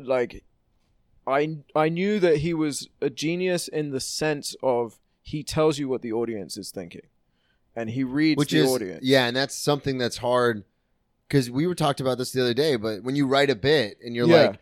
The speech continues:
Speaker 2: "This is gonna kill. I
Speaker 1: Yeah.
Speaker 2: think this is hilarious," and then you try it and it doesn't work, it's like, no, understanding the audience's thought process is
Speaker 1: Yeah.
Speaker 2: incredibly difficult.
Speaker 1: Yeah,
Speaker 2: So anybody
Speaker 1: and
Speaker 2: who
Speaker 1: it's,
Speaker 2: can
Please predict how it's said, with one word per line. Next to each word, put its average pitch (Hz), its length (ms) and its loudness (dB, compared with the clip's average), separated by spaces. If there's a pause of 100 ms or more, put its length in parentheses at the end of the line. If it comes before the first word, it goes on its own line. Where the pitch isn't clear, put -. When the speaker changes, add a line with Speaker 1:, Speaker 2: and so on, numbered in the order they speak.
(140)
Speaker 2:
"This 156 140 0
is 180 100 -6
gonna 143 200 2
kill. 117 500 4
I 123 160 4
Speaker 1:
Yeah. 196 120 8
Speaker 2:
think 156 120 8
this 135 100 0
is 131 80 -10
hilarious," 143 480 4
and 143 120 -6
then 147 100 0
you 135 100 -2
try 170 320 2
it 160 60 6
and 135 80 -2
it 127 80 -2
doesn't 127 280 0
work, 147 320 2
it's 127 140 -4
like, 120 160 2 (500)
no, 131 280 2
understanding 165 640 0
the 127 80 0
audience's 135 560 -2
thought 135 260 0
process 101 520 -4
is 101 180 -6
Speaker 1:
Yeah. 190 200 8
Speaker 2:
incredibly 123 440 2
difficult. 120 540 -2
Speaker 1:
Yeah, 185 380 8
Speaker 2:
So 135 40 4
anybody 160 320 4
Speaker 1:
and 208 80 6
Speaker 2:
who - 60 0
Speaker 1:
it's, - 80 -4
Speaker 2:
can 110 580 -2